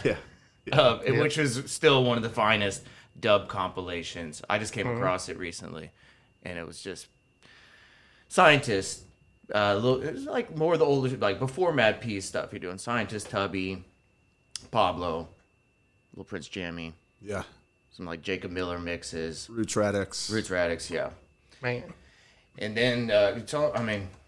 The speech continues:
Speaker 2: so we started playing together, uh, basically just to be weird.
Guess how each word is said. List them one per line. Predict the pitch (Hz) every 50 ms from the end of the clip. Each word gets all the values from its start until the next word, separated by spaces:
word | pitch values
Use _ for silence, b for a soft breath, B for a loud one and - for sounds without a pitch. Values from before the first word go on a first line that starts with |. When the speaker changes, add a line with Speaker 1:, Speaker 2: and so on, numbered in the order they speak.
| _ _
Speaker 2:
so | - - 147 131 123 120 117 110 101 - - - _ _ _ _ _
we | - 127 185 214
started | - - 160 139 117
playing | - 147 143 131
together, | 123 113 98 104 98 98 98 98 92 95 - - - - _ -
uh, | 110 101 90 87 82 78 71 78 - - - _ _ _ _ _ _ - B B B B B B B B B B B B B B B B B B B B B B B _
basically | - 135 143 135 - 135 123
just | 104 110 104 -
to |
be | - 95
weird. | 90 85 82 73 71 -